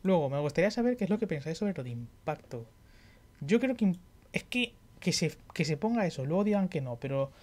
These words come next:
ya sabéis cómo es de Coalition, ¿vale? O sea, no lo sé, no lo sé,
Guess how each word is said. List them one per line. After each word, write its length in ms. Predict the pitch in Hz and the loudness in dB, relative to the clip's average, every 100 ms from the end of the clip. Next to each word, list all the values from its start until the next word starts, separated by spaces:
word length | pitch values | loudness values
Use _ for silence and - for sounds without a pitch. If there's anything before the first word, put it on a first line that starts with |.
| - - | -20 -4
ya 100 | 170 | 0
sabéis 280 | 202 143 135 | 2 2 0
cómo 220 | 147 135 | 0 2
es 60 | 123 | 0
de 80 | |
Coalition, 440 | 127 117 170 - 117 | -2 -2 -2 -2 -8
¿vale? 240 | 123 165 | -8 -8
O 40 | 165 | -8
sea, 200 | 139 131 | -8 -6
no 100 | 156 | -6
lo 100 | 147 | -6
sé, 180 | - 120 | -8 -14
no 100 | 127 | -12
lo 60 | 131 | -12
sé, 200 | - | -12